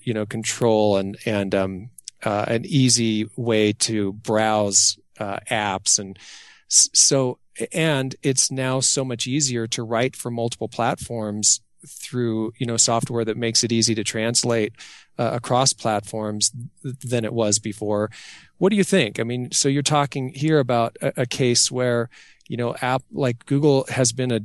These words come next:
a dominant, um, force in the map, uh, whatever market or whatever it is. Uh, Apple, you wouldn't think would,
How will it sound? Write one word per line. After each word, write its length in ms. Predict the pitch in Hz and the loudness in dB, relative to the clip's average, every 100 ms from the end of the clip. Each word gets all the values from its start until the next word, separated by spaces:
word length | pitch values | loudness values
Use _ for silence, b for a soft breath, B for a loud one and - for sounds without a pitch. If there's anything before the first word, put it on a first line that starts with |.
| - | -6
a 100 | - | -6
dominant, 600 | 113 107 117 139 127 110 113 _ _ - | -2 0 2 2 0 -4 -6 _ _ -4
um, 240 | 120 104 | -2 -2
force 380 | 101 135 123 - | -2 0 2 2
in 80 | 110 | 0
the 60 | |
map, 300 | 101 104 143 - - _ - | -2 0 -2 -4 -14 _ -10
uh, 260 | 110 101 - - _ | -6 -4 -6 -10 _
whatever 460 | 196 - 123 101 110 | -16 -12 -6 -4 -4
market 380 | 98 95 95 107 | -2 -4 -2 0
or 40 | |
whatever 220 | 101 101 | 0 0
it 80 | 98 | 0
is. 240 | 101 101 B B B B B | 2 2 B B B B B
Uh, 380 | - 107 101 - - | -2 0 0 -2 -4
Apple, 440 | - 127 - 120 | 0 0 2 2
you 120 | 120 120 | 2 0
wouldn't 260 | 117 101 | 0 0
think 400 | - 135 143 - - | 0 2 0 -4 -8
would, 420 | - 117 107 107 | -2 2 2 -2